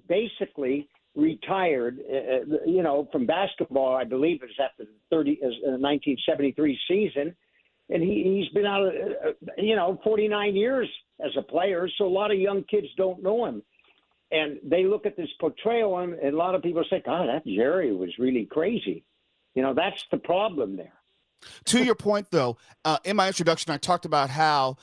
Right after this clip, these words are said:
Speaker 2: Jerry West, I called him the logo. His silhouette is literally the logo for the league. For people
Speaker 1: Right.
Speaker 2: who don't know, he is that revered. He, his lawyers penned a very strongly worded letter. That's the only way I can describe it. It's not a lawsuit.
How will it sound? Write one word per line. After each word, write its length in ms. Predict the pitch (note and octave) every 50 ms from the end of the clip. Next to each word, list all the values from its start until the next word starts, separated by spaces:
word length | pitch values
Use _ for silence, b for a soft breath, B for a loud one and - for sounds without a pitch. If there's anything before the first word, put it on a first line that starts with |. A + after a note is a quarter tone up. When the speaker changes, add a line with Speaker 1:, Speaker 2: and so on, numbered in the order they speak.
| b b b b
Speaker 2:
Jerry 320 | - A2 C3+ D#3+ E3 E3 E3
West, 300 | D3 C#3+ C3 - - D3+
I 40 | C#3+
called 280 | - E3+ D#3+ D#3+ D3
him 120 | D#3 D3+ D3
the 100 | C#3 C3+
logo. 440 | C3+ C#3+ D#3 E3 D3 C3+ C3+ C3+
His 260 | C3+ B2 D3+ D3 C#3+ -
silhouette 540 | - - G3+ G3 F3 E3+ D#3 D#3 D3+ C#3+ -
is 160 | C3 C3+ -
literally 520 | C3+ C#3 D#3+ E3+ D#3+ D#3 C#3+ C3+ C3 C3+
the 120 | B2+ C3 C3
logo 560 | B2+ B2+ C#3+ D3+ D#3+ D#3 C#3 C3+ B2 A#2+ B2
for 300 | A#2+ - - D3+ D3+ D3
the 100 | C3 C3
league. 400 | B2 C3 D3 D3 C3+ C3 A#2 - -
For 140 | - - C3
people 240 | - D3+ D3 - C3+
Speaker 1:
Right. 80 | A2
Speaker 2:
who 80 | A#2+ B2+
don't 300 | G#2 F#2 D3 D#3 D3 -
know, 360 | B2 C3 B2 A2+ G#2+ G#2+ A2 A2+ B B B -
he 140 | - D3
is 160 | C3+ A#2+ G#2 G#2
that 240 | D3+ D3 D3 A2+ A#2
revered. 640 | B2+ A#2+ G#2 G#2+ D3 D#3 D3 B2+ A2 G#2+ A2+ B2 B B B B B B
He, 160 | - E3+ - -
his 360 | C#3 D#3 F#3+ G#3 G#3 - -
lawyers 460 | E3+ F3 E3+ D#3+ D3+ D3 D3 D3 -
penned 320 | - - F3 E3 D#3+ D#3 C#3
a 80 | C3+
very 400 | C3 G#2+ C#3 D3 D#3+ E3 E3 D#3
strongly 500 | - - - - E3+ E3 D#3+ D#3 D3 C#3+
worded 400 | C3+ B2 C#3+ C#3+ C#3 C3+ B2 A2
letter. 300 | A#2 B2+ C#3+ D3+ C3+ B2
That's 200 | A2 A2+ A#2 -
the 100 | - D3
only 120 | C#3+ C#3+ C3+
way 160 | C3+ C3+ B2+
I 60 | B2+
can 140 | - B2+ A#2
describe 440 | A2+ - - - D#3 D3 C#3 A#2+ A2+
it. 80 | G#2+
It's 140 | A2+ A2 -
not 160 | D3+ C#3+ D3+
a 40 | D#3+
lawsuit. 540 | E3 F3 F#3+ - C#4+ - - C#3 B2 A#2+